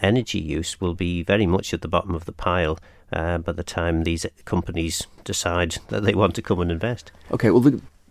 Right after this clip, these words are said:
Speaker 2: the other great thing about the island is that we do have international companies based here, f-, you know, for various, uh, reasons, for, for, um, the great workforce we've got here, but also, you know, for the, for the tax situation. So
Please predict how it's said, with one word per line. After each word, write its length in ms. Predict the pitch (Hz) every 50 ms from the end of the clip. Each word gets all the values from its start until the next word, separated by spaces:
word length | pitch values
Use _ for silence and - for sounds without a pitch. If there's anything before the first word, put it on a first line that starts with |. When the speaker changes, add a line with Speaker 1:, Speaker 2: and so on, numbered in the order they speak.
| _ -
Speaker 2:
the 160 | - 131 160
other 120 | 175 160 151
great 360 | 110 - 120 127 123 - -
thing 140 | - 113 107
about 200 | 98 95 - -
the 100 | 98 110
island 340 | 113 113 104 101 92 80
is 180 | 90 87 82 76
that 160 | - 82 -
we 80 | 107 95
do 240 | - 120 117 117 110
have 300 | 92 95 92 90 85 101
international 480 | 101 95 - - 98 92 - - 92
companies 400 | - - 101 - - - 92 87
based 380 | 78 - 92 95 90 - - -
here, 240 | 98 90 87 90 92
f-, 180 | - - -
you 80 | - 127
know, 120 | 95 87
for 180 | 85 - - 92
various, 500 | 82 92 92 90 87 87 85 - - - -
uh, 140 | 95 92 90
reasons, 500 | 87 92 98 98 101 92 - 104 95 90
for, 240 | - - 98 92 -
for, 340 | - - - 98 92 92 - - - - - - - - - -
um, 440 | 90 90 87 87 87 87 85 - - -
the 60 | -
great 220 | - - 87 85 -
workforce 460 | 104 110 113 - - 123 117 110 -
we've 80 | 117 98
got 200 | 120 110 107 -
here, 320 | 120 117 117 117 113 113 - - - - - - -
but 120 | - -
also, 320 | 104 104 101 - - 98
you 120 | 95 98 98
know, 140 | 98 92 90
for 140 | - 98
the, 200 | 85 92 92 82 -
for 60 | -
the 100 | - 95
tax 320 | - - 104 98 - - -
situation. 540 | - - - 110 104 117 127 120 - - 92
So 260 | - - 120 113